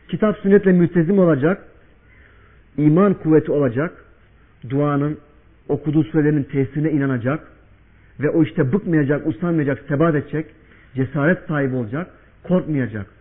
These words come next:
Yani bu işin ehli olacak. Herkes bunu yapamaz. Ehli olmayan bir kimse yaptığı an belki o kimseye daha fazla zarar verir.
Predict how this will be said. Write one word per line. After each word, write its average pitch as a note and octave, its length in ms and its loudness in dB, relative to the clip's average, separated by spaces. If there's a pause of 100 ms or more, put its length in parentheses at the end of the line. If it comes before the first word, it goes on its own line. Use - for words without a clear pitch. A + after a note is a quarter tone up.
(160)
Yani C#3+ 320 -2
bu F3 80 -4
işin D3+ 340 -6
ehli A#2 240 -8
olacak. A2 360 -10 (1300)
Herkes E3 400 -4
bunu D3 100 -4
yapamaz. C#3+ 380 -6 (1200)
Ehli F3+ 220 4
olmayan G3+ 340 0
bir E3+ 100 -2
kimse F3+ 280 -6
yaptığı F3 320 -6
an G3+ 200 -8 (280)
belki E3 300 -2
o F3 60 -4
kimseye D#3+ 440 -8
daha F3+ 160 -4
fazla C3 320 -8
zarar G#2 300 -12
verir. F2 340 -20